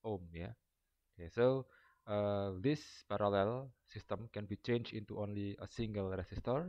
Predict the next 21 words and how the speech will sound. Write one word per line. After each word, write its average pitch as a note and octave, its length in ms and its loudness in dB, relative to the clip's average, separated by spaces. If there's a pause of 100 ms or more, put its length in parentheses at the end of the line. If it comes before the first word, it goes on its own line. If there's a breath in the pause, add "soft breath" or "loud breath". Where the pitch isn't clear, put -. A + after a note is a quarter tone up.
ya, F2 160 -6 (160)
and F#2+ 160 -2
the - 100 -12
value C3 300 2
of G#2+ 240 -2
the C3 240 4
resistor G2+ 560 -2
is G2 200 -4 (520 soft breath)
one G#2+ 240 0
point F#2+ 240 -4
two G#2 320 -6 (320)
ohmega, F#2+ 420 0 (140)
ya. F2 240 -4 (480)
Jadi, - 240 -6
nilainya F#2+ 320 0
adalah A2 480 -2
R F#2+ 100 -4
pengganti G#2 460 0
untuk G#2 320 -4
paralel F#2+ 560 2
ini, B2 400 -6